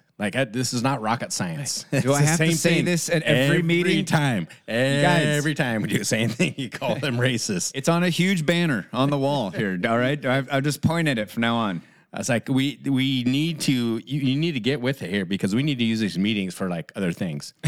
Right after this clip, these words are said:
Speaker 1: Like, for
Speaker 2: <laughs>
Speaker 1: example, we just found two perfectly preserved, perfectly rigid, perfectly symmetrical,
Speaker 2: Mm-hmm.
Speaker 1: look exactly like paper mache <laughs> statues of aliens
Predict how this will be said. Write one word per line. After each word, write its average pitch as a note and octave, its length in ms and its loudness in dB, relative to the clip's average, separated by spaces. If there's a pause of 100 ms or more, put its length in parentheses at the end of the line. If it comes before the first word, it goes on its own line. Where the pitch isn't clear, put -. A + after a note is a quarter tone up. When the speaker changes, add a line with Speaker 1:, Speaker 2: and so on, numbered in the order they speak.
(140)
Speaker 1:
Like, A2 160 2
for C#3+ 80 2
Speaker 2:
<laughs> B2 60 -2
Speaker 1:
example, C3 320 2
we A2 100 2
just - 380 0
found C3+ 340 2
two A#2 220 0 (600)
perfectly C3+ 560 0
preserved, G#2 600 -2 (320)
perfectly C3 460 -4
rigid, A2+ 520 -2
perfectly G#2 420 -8
symmetrical, G#2+ 880 -2
Speaker 2:
Mm-hmm. - 440 -16
Speaker 1:
look G#2+ 160 -2
exactly G#2 640 -2
like G#2+ 200 -4
paper A2 260 -4
mache G2+ 540 0
<laughs> - 680 -4
statues D#3+ 800 2 (260)
of C#3+ 200 2
aliens D3+ 520 0